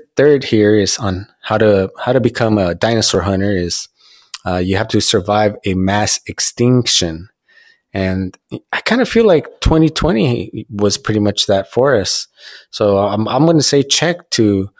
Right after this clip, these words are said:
surviving a mass extinction. Um, I got that covered. Number four here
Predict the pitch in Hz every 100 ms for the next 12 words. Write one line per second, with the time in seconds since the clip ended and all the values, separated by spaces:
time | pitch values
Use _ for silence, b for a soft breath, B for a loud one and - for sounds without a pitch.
0 | b b - - 107 107 123 123 113 104
1 | 107 117 - - - 131 135 - 95 90
2 | 98 92 90 87 87 - 87 90 98 98
3 | 104 113 - 85 80 82 - B B B
4 | B 113 104 98 - - 120 156 110 90
5 | 98 98 113 -